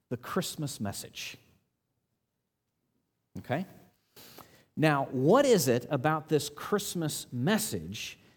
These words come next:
that then would enable us better to heed this call to love? There's three things, and if you printed out the outline, you can see it there in front of you. These, I'm gonna go through these.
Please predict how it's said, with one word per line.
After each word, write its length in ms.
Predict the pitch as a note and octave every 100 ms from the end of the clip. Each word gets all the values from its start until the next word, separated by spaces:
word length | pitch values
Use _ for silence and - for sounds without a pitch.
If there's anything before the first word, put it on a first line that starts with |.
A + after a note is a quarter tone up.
| _
that 280 | D3+ D#3+ C3+
then 220 | B2+ F3
would 140 | D#3+ D#3+
enable 680 | D3+ D#3 F3+ B3+ G3+ E3 C3+
us 480 | A2+ F2+ - - -
better 560 | A2+ A2+ F3 A2 G2 A#2 - _ _ _ _ _
to 280 | - E3 C#3
heed 440 | C3+ - G3 G3
this 180 | D#3 D#3+
call 300 | - - C#3
to 120 | C3+
love? 120 | C#3
There's 180 | G#2 G#2
three 280 | - F3+ A3+
things, 360 | G#3+ F3 G#2+ F#2+
and 80 |
if 120 | G2+ -
you 80 |
printed 320 | A2 - D#3 C#3
out 160 | C#3
the 80 | C3
outline, 400 | B2+ B2+ C3 B2+
you 80 | A#2+
can 160 | A#2
see 240 | G2+ - D3
it 100 | C#3+
there 200 | C#3 C#3
in 120 | C#3+
front 220 | C3 B2+
of 40 | B2+
you. 120 | C3
These, 240 | B2 C3
I'm 100 | A2
gonna 160 | A2 A2
go 120 | B2+
through 200 | B2+ C3+
these. 240 | B2 A2+